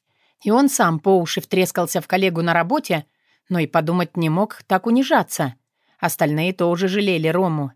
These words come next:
и старались относиться к нему добрее, чтобы хоть как-то сгладить холодность Вероники. Ей, похоже, даже нравилось издеваться над парнем. Например, она могла надуть губы и заявить:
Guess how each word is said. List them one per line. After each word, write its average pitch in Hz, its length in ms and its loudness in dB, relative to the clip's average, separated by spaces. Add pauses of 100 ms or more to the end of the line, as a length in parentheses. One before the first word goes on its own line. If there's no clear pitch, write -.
и 190 60 -10
старались 170 460 -2
относиться 180 520 -4
к - 100 -12
нему 175 200 -2
добрее, 185 600 0 (320)
чтобы 247 300 -4
хоть - 260 -6
как-то 196 440 0
сгладить 226 500 0
холодность 165 560 -2
Вероники. 190 640 -2 (460)
Ей, 151 280 -2
похоже, 160 420 -2
даже 165 260 0
нравилось 175 520 0
издеваться 202 480 -2
над 175 240 -4
парнем. 151 460 0 (440)
Например, 277 420 2
она 175 160 2
могла 165 320 2
надуть 165 380 -2
губы 185 400 -2
и 160 60 -2
заявить: 170 600 -4